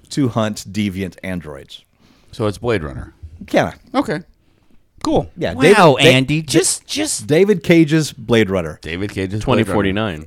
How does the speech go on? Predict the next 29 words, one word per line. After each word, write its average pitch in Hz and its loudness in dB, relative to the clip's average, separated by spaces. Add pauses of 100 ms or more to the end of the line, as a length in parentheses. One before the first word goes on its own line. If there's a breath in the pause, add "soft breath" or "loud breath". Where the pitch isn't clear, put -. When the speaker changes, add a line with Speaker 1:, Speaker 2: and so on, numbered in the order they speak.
Speaker 1:
Uh, 123 -6
he 131 -2
does 208 0
a 180 -2
really 175 0
good 170 -2
job 160 0
at 160 -8
telling 151 -6
a 151 -8
story. - -10 (260)
Speaker 2:
Yeah. 131 -2
Speaker 1:
I'm 123 -4
probably 170 -2
about 143 -2 (580)
four 131 -4
or 127 -2
five 117 -4
hours 98 -4
into 90 -6
this. 87 -8
I 95 -6
have 92 -8
no 117 -2
idea 98 -4
how 95 -6
long 95 -8
it 85 -12
is. 90 -12